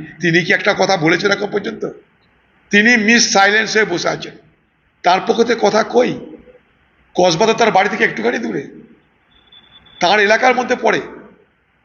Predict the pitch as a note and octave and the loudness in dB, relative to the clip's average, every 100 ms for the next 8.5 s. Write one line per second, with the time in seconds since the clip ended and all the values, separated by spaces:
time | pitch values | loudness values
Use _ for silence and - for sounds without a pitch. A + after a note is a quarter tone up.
0 | _ _ _ _ _ - A3 G#3+ G#3+ G3+ | _ _ _ _ _ 0 2 4 4 4
1 | F3+ - - - - G#3+ F#3+ F#3+ G3 G#3 | 0 -6 -12 -12 -2 0 2 0 2 2
2 | G3 F#3+ F3 F#3 F3 G3 G3+ F#3 - G3+ | 2 0 0 0 2 4 2 0 0 0
3 | G3 F#3 E3+ - - - - - G3 - | 2 2 2 -2 -14 -18 -6 -2 0 0
4 | F3+ F#3+ G#3 G3+ G3+ F#3 G3+ G3+ A3 - | -2 2 2 2 2 2 2 0 0 -2
5 | - - - - - F#3 C#3+ - - - | -10 -20 -20 -20 -4 -2 -2 -8 -16 -20
6 | _ - A3+ A#3+ - F3 F3 A#3 A3 G#3 | _ -4 -2 -2 0 0 2 2 0 -2
7 | - - G3+ G3+ F3+ F3+ F#3+ G3 D#3 E3 | -2 -4 0 0 2 0 0 -2 -2 -4
8 | F3+ G3 F#3 F3+ G3+ | 0 0 0 0 -4